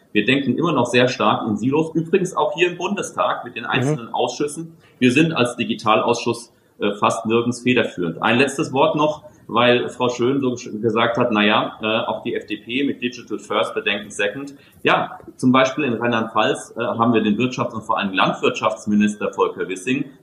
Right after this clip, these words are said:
Speaker 1: der mit der Geobox digitale Anwendungen für die Landwirte umgesetzt hat, ein großes Portal aufgesetzt hat. Also Rheinland-Pfalz ist ein Landwirtschaftsland. So kann man Politik eben dann umsetzen. Und, äh, auch in Nordrhein-Westfalen,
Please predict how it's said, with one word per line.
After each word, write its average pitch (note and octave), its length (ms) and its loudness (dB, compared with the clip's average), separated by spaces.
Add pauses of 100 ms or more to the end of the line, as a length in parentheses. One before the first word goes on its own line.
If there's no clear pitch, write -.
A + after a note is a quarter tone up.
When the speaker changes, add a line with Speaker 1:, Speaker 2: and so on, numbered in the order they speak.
Speaker 1:
der A2 100 6
mit G#2 120 6
der G#2 100 6
Geobox G#2+ 760 0 (220)
digitale A2 640 2
Anwendungen B2+ 600 4
für B2 120 -2
die G#2 100 -4
Landwirte G2+ 600 0
umgesetzt A#2+ 560 0
hat, D3+ 200 2
ein G#2 180 -2
großes G#2 260 0
Portal F#2 440 2
aufgesetzt A2+ 520 -4
hat. C3+ 140 -2 (420)
Also E2 220 -2
Rheinland-Pfalz G#2 520 2
ist - 120 -6
ein F#2 100 0
Landwirtschaftsland. A#2 920 0 (340)
So B2+ 200 4
kann B2+ 160 0
man C3+ 180 0
Politik B2+ 500 -2
eben A#2+ 220 2
dann - 240 2
umsetzen. C3+ 640 4 (320)
Und, A#2+ 260 2
äh, - 60 -4
auch A2 260 2
in G#2 360 2
Nordrhein-Westfalen, G2+ 1040 0